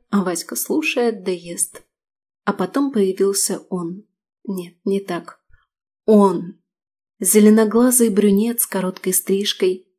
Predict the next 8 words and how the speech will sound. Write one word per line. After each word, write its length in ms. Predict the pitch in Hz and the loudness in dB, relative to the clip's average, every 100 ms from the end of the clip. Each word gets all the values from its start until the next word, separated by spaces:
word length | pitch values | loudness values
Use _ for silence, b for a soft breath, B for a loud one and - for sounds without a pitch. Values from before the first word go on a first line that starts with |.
| _ - | _ -4
идеально 560 | 202 196 208 214 208 | 0 4 4 6 4
пропорциональными 1000 | 202 190 196 190 196 185 190 214 202 185 | 2 -2 -2 -2 -2 0 0 0 0 -2
чертами 500 | 180 196 185 180 180 | -4 -8 -8 -8 -6
лица, 560 | 180 185 - - 180 208 b _ _ _ | -6 -4 -2 -2 -4 -8 b _ _ _
манящими 640 | 202 208 208 202 - 208 | 2 4 4 2 0 -2
к 120 | 196 - | -2 -2
поцелуям 640 | 196 - 190 196 196 190 | -2 0 -2 -2 -2 -2
губами 640 | 185 170 185 202 208 196 | -2 -2 -2 -2 -2 -2